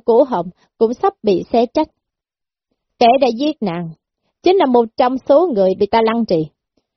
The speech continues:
Quân Mặt Ta từ từ đáp, "Người này hắn là ngài cũng biết.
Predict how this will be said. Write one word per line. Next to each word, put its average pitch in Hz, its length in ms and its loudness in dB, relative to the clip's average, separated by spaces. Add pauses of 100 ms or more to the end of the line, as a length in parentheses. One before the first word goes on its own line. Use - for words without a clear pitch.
(380)
Quân 359 240 4
Mặt 233 220 -4
Ta 226 200 -4
từ 226 180 0
từ 214 140 2 (120)
đáp, 247 160 0 (500)
"Người 240 260 4
này 240 220 2
hắn 254 160 -4
là 254 100 0
ngài 190 260 -2
cũng 196 200 0
biết. 254 200 2